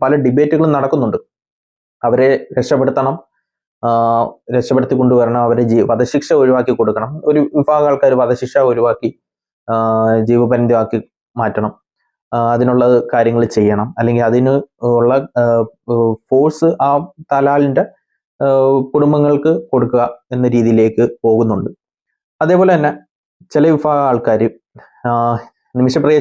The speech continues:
ചെയ്ത കാര്യങ്ങളെല്ലാം വളരെയധികം തെറ്റാണ്, അത് ഉൾക്കൊള്ളാൻ പറ്റത്തില്ല, അവർക്ക് അതിൻ്റെ തക്കതായ ശിക്ഷ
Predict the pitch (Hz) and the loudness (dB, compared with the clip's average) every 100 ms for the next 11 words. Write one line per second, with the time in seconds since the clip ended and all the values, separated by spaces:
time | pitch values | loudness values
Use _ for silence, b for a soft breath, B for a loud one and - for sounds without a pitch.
0 | 143 131 135 120 120 123 117 117 113 110 | 2 2 2 2 0 0 2 0 0 0
1 | 120 117 113 107 104 110 98 - _ _ | 2 0 -2 -2 -2 -2 -4 -8 _ _
2 | _ - 120 127 123 139 127 120 123 110 | _ -4 0 0 0 -2 -2 -4 -4 0
3 | 110 110 - 123 123 127 120 127 127 127 | 0 -2 -6 -6 -2 -2 0 2 0 0
4 | 131 131 127 127 127 - | -2 0 0 0 -4 -2